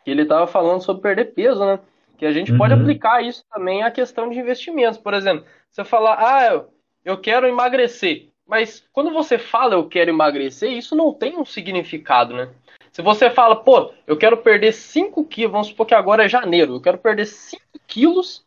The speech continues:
Speaker 1: até dia trinta e um de dezembro de dois mil e vinte e um." Poxa, ó, aí você já tem um número. Você quer perder cinco quilos até o final do ano. Quanto que eu tenho que perder por mês?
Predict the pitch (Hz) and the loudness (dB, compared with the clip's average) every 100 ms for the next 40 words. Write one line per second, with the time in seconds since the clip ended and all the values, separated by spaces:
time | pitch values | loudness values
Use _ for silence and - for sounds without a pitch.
0 | - 196 196 - 240 302 208 226 220 - | -4 0 0 2 4 4 2 2 2 -2
1 | 285 370 302 262 302 277 247 226 175 196 | -6 -2 0 2 2 2 4 2 2 0
2 | 247 226 214 208 208 233 233 226 - 175 | 0 -2 -2 -2 -2 -8 -6 -10 -8 -8
3 | 156 180 170 - 127 135 113 127 127 175 | -4 0 0 0 4 4 4 0 -6 -2
4 | 202 - 269 247 185 202 127 - _ _ | 0 2 0 0 0 0 -2 -12 _ _
5 | _ - 165 208 196 202 - - 302 - | _ -4 0 2 2 2 0 -2 -2 -2
6 | - 226 294 262 226 226 294 302 285 277 | -10 -2 0 4 2 4 2 4 2 2
7 | 202 185 156 294 302 254 214 214 196 185 | 2 2 2 -4 -4 -4 -6 -6 -6 -4
8 | 185 190 147 143 135 127 | -4 -4 -2 -2 -2 -6